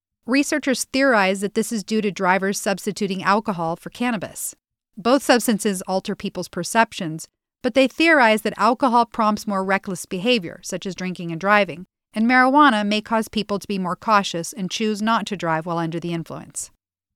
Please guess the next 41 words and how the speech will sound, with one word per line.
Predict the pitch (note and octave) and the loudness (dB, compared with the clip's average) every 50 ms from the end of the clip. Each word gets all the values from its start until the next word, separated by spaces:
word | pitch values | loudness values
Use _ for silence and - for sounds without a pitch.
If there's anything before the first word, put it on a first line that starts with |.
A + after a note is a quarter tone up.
| _ - | _ -2
If | B3 C4 - | 0 0 2
legal | A#3+ C4+ D4 C#4 D#4 D4+ | 2 2 2 4 4 4
marijuana | C4+ C4 B3 B3 A#3+ A3+ A3 A3 G#3+ G#3+ G3+ E3+ | 4 4 4 2 2 2 2 2 2 0 -2 -2
does | E3+ G#3+ A3 B3+ D4 C#4 | 0 0 2 2 0 -2
cut | - - B3 G#3 G3 | -4 -6 -6 -6 -4
down | G3 F#3+ F3 F3 F3 | -4 -2 -2 0 0
on | F3 F3 | -2 -2
drinking | E3 E3+ F3+ F#3 F3 - G3+ F3+ | -2 -4 -4 -4 -4 -4 -6 -6
and | F3 D#3+ | -4 -2
driving, | - F3+ F#3 F#3+ G3 F3+ E3+ D#3 D#3 D#3+ F3 _ _ _ _ | 0 2 2 2 2 0 -2 -4 -6 -8 -10 _ _ _ _
that | - G3+ G#3+ G#3 | -2 0 0 2
really | A3+ B3+ C4 C4+ B3 | 2 2 2 2 0
saves | G#3+ - - G#3 F#3+ F#3 F#3 F3 | 0 -2 -2 -2 -2 -2 -2 -4
lives. | F3 F#3 G#3 G3+ D#3+ C3 D3 - - - _ _ _ _ _ - | -2 -2 -2 -2 -4 -6 -10 -14 -16 -16 _ _ _ _ _ -10
Statistics | - - A3+ - - D4 - - C#4+ A3+ - | -6 -6 -4 0 0 -2 0 -2 -6 -6 -4
show | - - G3+ F#3+ F3+ | -4 -2 -2 -2 -2
that | F#3 E3 | -4 -6
drunk | - G3 G#3 G#3+ G#3 G3+ | -4 -2 -2 -2 -2 -2
driving | - G3+ G3 G3 G3+ A3 G#3+ | 0 2 2 2 2 0 -4
accounts | F#3+ - F#3+ F3+ E3+ - | -6 -6 -6 -8 -6 -8
for | - F#3 | -8 -10
ten | E3+ - - - G3 G#3 A3 | -10 -10 -8 -6 -4 -2 0
thousand | A3 G#3 G#3 G3+ G#3 G#3+ G3+ | 0 0 0 0 -2 -4 -4
deaths | F3+ F3+ E3+ E3+ - - G3 | -2 -4 -4 -4 -8 -10 -10
a | F3+ | -8
year. | D#3+ F3+ F#3 F3 E3 D#3 F3 - _ _ _ _ _ _ _ _ _ - | -6 -4 -4 -4 -6 -8 -10 -16 _ _ _ _ _ _ _ _ _ -6
More | G#3 A3 B3+ C4+ | -2 0 2 2
research | C4+ C4 C4 - - G#3+ G3 - - | 2 2 0 0 -2 -4 -4 -4 -4
will | G#3+ G#3 | -4 -2
need | G3+ G#3+ G#3 F3+ | -2 -2 -2 -4
to | - | -6
be | G3+ F#3+ | -8 -8
done | F3 G3 F3 F3 F#3 | -6 -4 -4 -4 -4
to | - F3+ | -6 -8
further | - - C4 C4+ B3 A#3+ G3+ | -4 0 0 2 2 0 -2
investigate | F#3+ F3 F3+ E3+ - - - - E3+ E3 E3 | -2 -2 -2 -4 -4 -6 -10 -8 -6 -6 -6
the | - F#3 | -6 -6
legalization | F3 F#3 G3 F3+ G3 F3+ F3 F3+ F3+ F3+ F3 - - | -4 -4 -2 -2 -2 -4 -2 -2 -4 -4 -4 -6 -8
of | F3+ | -8
marijuana's | E3+ F3+ E3+ E3+ E3+ E3 E3 D#3+ D#3+ D#3 | -6 -4 -4 -2 -2 -4 -4 -4 -6 -8
effect | E3 - - G#3+ G#3 A3 - - - | -10 -6 -2 0 0 0 0 -6 -18